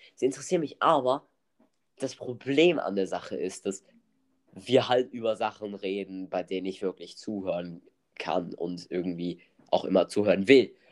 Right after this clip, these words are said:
Wenn ich, wenn ich bei was einpennen will,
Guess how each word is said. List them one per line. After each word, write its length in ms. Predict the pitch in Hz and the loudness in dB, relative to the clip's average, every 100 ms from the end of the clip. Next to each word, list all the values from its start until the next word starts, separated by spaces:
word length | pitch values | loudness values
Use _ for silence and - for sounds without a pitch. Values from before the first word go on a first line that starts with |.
| _ - - | _ -20 -4
Wenn 140 | 113 127 | 0 2
ich, 160 | 123 - - - - | 0 -2 -4 -4 0
wenn 100 | 127 | 0
ich 140 | 139 | 4
bei 120 | 131 110 | 4 4
was 220 | - - | 0 0
einpennen 720 | 147 233 220 139 92 87 87 | 2 2 0 -10 -10 -10 -10
will, 220 | 87 69 | -12 -12